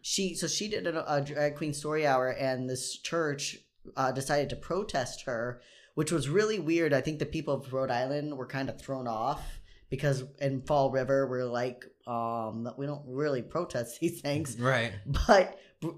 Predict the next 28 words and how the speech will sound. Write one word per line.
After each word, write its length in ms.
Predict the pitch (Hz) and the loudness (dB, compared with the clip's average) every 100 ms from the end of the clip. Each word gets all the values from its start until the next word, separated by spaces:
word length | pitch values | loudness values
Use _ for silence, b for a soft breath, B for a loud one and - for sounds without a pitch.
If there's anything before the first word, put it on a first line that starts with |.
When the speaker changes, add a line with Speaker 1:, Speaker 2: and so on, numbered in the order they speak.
| 147 | -8
Speaker 1:
Bristol 680 | - 170 247 - 185 156 139 | 0 4 4 2 4 6 4
closed 480 | 139 - 160 208 143 | 2 0 2 2 2
down 420 | 147 143 165 131 127 | 4 4 4 2 0
their 220 | 123 120 | -2 -2
drag 320 | 123 120 117 | 0 0 0
queen 180 | - 123 | -4 -4
story 300 | - 117 113 | -2 0 0
hour. 340 | 104 107 143 | 0 0 0
Speaker 2:
They 140 | 135 139 | 2 2
closed 320 | 165 156 143 | 2 2 2
down 200 | 127 117 | 0 0
theirs, 260 | 120 123 117 | 0 -2 -2
though, 140 | 107 | -2
because 300 | 101 104 107 | -2 -2 -2
there 120 | 107 | -2
was 100 | 104 | -2
a 80 | 104 | -4
threat 300 | 98 117 95 | -4 -2 -2
made 160 | 104 98 | 0 0
against 280 | 98 90 - | -2 -4 -6
someone's 300 | 98 98 98 | -4 -4 -6
life. 420 | 95 90 - - _ | -8 -8 -12 -20 _
Speaker 1:
Oh, 160 | 127 120 | -2 0
yeah. 260 | 120 120 120 | 0 -2 0
Speaker 2:
And 80 | 120 | 2
I 100 | 123 | 4
don't 260 | 131 127 | 4 2
know 680 | 123 117 117 120 120 120 120 | 2 2 4 2 0 -2 -6